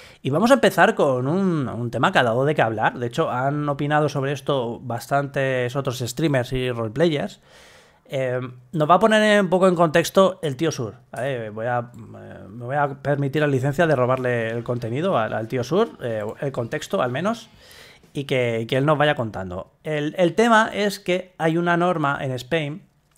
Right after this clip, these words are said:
aparentemente ya estaba, pero no se está aplicando, y la van a empezar a aplicar ahora,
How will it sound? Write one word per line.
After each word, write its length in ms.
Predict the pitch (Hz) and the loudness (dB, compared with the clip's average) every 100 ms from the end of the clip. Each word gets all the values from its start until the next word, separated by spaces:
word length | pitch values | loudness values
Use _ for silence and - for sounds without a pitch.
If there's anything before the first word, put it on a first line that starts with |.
| - | -10
aparentemente 600 | 143 135 147 156 151 127 | -2 -2 0 0 0 0
ya 100 | 131 | 0
estaba, 420 | - - 151 131 | 0 2 4 4
pero 220 | 113 107 | 0 -4
no 100 | 107 127 | -4 -4
se 80 | |
está 180 | 131 147 | -2 0
aplicando, 580 | 143 131 123 151 131 135 - | 0 0 0 0 0 -6 -2
y 80 | |
la 100 | 135 | 0
van 160 | 120 135 | 2 0
a 20 | |
empezar 280 | 143 139 139 | -2 -2 -2
a 40 | |
aplicar 320 | 127 127 139 131 | -4 -2 0 2
ahora, 380 | 139 135 131 | 2 0 -2